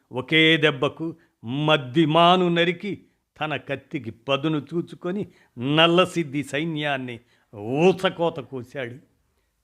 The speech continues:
కానీ అతను కూడా వీరమరణం పొందక తప్పలేదు. ఆ యుద్ధంలో బాలవీరుడు పోచయ్య విజృంభించి పోరాడి వీరస్వర్గం చేరుకున్నాడు.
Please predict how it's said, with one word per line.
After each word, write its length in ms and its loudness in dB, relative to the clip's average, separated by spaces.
కానీ 480 -2
అతను 320 4
కూడా 380 0
వీరమరణం 720 -2
పొందక 420 -10
తప్పలేదు. 720 -12
ఆ 280 -2
యుద్ధంలో 640 -8
బాలవీరుడు 920 2
పోచయ్య 580 -6
విజృంభించి 800 -6
పోరాడి 500 -2
వీరస్వర్గం 1040 2
చేరుకున్నాడు. 800 -8